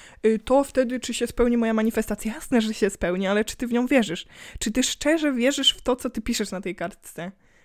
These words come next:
Kartce. E, musisz po prostu chcieć, bo wiesz, to, że ty zapisujesz na kartce, e, "Kocham siebie, jestem pewna siebie", a potem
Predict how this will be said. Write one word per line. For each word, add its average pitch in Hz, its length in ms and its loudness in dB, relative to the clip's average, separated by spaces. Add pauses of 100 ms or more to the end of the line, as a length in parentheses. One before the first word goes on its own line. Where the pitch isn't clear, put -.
Kartce. - 680 -8 (480)
E, 214 260 0
musisz 269 460 0
po - 200 -14
prostu 262 280 -6
chcieć, - 320 -8 (160)
bo 226 480 0 (180)
wiesz, 254 480 0
to, 233 140 0
że 262 140 -2
ty 240 180 -4
zapisujesz 208 460 -4
na 196 100 -8
kartce, - 580 -8 (380)
e, 208 180 0
"Kocham 208 420 -4
siebie, 185 440 -4
jestem 208 280 -4
pewna 208 420 -4
siebie", 190 400 -4
a - 80 -10
potem 214 400 -4